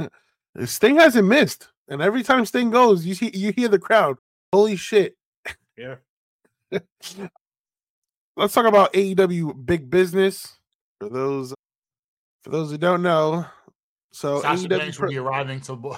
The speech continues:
Speaker 3: <laughs> to Boston.
Speaker 1: <laughs> A E W president Tony Khan has announced A E W Dynamite Big Business, which will take place on March fifth. Interestingly enough, it will take place at the T D Garden in Boston, Massachusetts.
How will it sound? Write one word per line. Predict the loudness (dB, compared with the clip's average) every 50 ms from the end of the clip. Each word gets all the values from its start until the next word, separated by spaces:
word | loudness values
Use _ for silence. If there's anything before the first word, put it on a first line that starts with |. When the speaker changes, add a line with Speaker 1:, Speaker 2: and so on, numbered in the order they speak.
| -16
Speaker 3:
<laughs> | -10 -10 -10 -10 -8 _ -12 -12 -12 _ -20 _ _
to | -8 -8 -8 -10 _
Boston. | -10 -10 -10 _ -18 _ -20 -20 _ _ -20 -20 -20 _ _
Speaker 1:
<laughs> | _ _ _ -6 -4
A | -4 -4 -4 -6 -6
E | -6 -4 -4 0
W | 0 0 0 -2 -6 -10
president | -10 -4 0 0 0 0 0 -2 -2 -2 -4 -4 _ _ _ _ _ _ _ _
Tony | -6 -4 -4 -4 -4
Khan | -4 -4 -2 -2 -4 -6
has | -6 -6 -8 -8 -8
announced | -8 -6 -6 -4 -4 -6 -8 -10 -14 -14
A | -14
E | -12 -12 -8
W | -8 -8 -6 -6 -8 -8 -8 -8 -10 -10
Dynamite | -10 -8 -6 -6 -6 -6 -6 -4
Big | -6 -6 -6 -2 2
Business, | 4 4 4 4 2 0 0 -2 -8 -10
which | -12 -12 -12 -10 -8
will | -6 -6 -6 -6
take | -8 -10 -12 -10
place | _ -6 -6 -6 -6 -8 -10 -14 _ _ _ _ _ _ _ _ _ _
on | -4 -2 0 0 0
March | -2 -2 0 0 0 2 0 0 -2 -4 -10 -14 -14 -16 _
fifth. | _ -20 -6 0 2 2 2 2 -4 -16 -20 _ _ _
Interestingly | -8 -8 -6 -6 -8 -10 -8 -8 -6 -4 -4 -6 -8 _ _ -6 -4 -4 -2 -2
enough, | -2 0 2 2 2 2 0 -8 _ _
it | -8
will | -6 -6 -6
take | -8 -10 -12 -10
place | _ -6 -6 -6 -6 -8
at | -12 -12 -12
the | -14 -16
T | -16 -14 -14 -14 -12
D | -14 -12
Garden | -6 -4 -2 -2 -2 -4 -6 -10
in | -12 -14 -14
Boston, | -6 -4 -4 -4 -4 -6 -10 -8
Massachusetts. | -8 -8 -8 -10 -14 -18 -12 -12 -12 -12 -10 -10 -12 -12 -12 -16 -18 -20